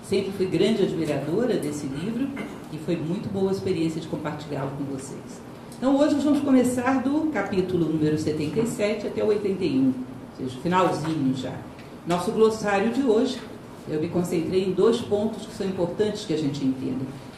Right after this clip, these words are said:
Muitas vezes se utiliza a palavra fraqueza. Lembrem, dentro da tradição que é feita de uma língua para outra, de uma língua para outra,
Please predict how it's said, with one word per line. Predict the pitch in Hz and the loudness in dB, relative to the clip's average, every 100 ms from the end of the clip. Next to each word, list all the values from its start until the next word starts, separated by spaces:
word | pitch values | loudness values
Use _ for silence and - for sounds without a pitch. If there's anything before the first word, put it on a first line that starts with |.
| 208 | 0
Muitas | 302 330 339 269 | 2 4 4 4
vezes | 208 214 220 226 | 8 8 6 2
se | - | -2
utiliza | 233 220 202 220 226 | -4 -2 -2 0 0
a | |
palavra | 202 190 202 208 | -2 -2 0 -2
fraqueza. | 220 202 - 208 190 160 131 131 - - - | -2 -4 -4 0 2 2 0 -4 -8 -14 -4
Lembrem, | 226 262 180 143 | 2 2 2 2
dentro | 139 160 277 311 | 2 4 4 4
da | 233 226 | 2 2
tradição | 214 196 - - 247 247 | 2 2 0 -2 2 2
que | - | 2
é | 151 | 0
feita | 143 185 185 165 | 0 0 0 0
de | 135 | -4
uma | 170 | -4
língua | 147 196 185 | -4 -2 -2
para | 175 151 | 0 0
outra, | 185 180 | 0 -2
de | 165 | -4
uma | 151 | -4
língua | 180 196 | -2 0
para | 165 151 | 0 2
outra, | 156 208 208 | 2 2 0